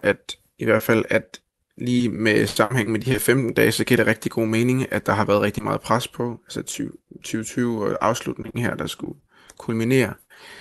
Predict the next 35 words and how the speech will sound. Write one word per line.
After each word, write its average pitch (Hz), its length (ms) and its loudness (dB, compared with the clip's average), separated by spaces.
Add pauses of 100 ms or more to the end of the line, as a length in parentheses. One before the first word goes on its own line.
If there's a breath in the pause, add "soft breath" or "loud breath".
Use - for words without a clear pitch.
(340 loud breath)
Øhm, 110 480 2
og 120 180 2
at 113 60 0
det 123 80 -4
giver 127 160 4
rigtig 131 200 -2
god 139 120 4
mening, 131 320 4
at - 140 2
efter 143 260 0
jeg 110 120 0
har 107 100 -2
taget 107 240 0
kontakt 110 420 0
til - 140 0
jer, 110 220 4
eller 107 220 0
sådan 117 360 -4
rakt 110 200 2
ud 143 280 2
i - 40 -6
hvert 110 200 2
fald 107 200 0
på - 100 -8
en - 40 -4
eller 107 120 -2
anden 110 120 -2
måde, 110 240 -4 (400)
handlet 139 460 2
på, 101 300 -2 (920)
på 117 140 0
det, 117 200 -2
så - 140 -2
er 117 80 4
det, 107 520 0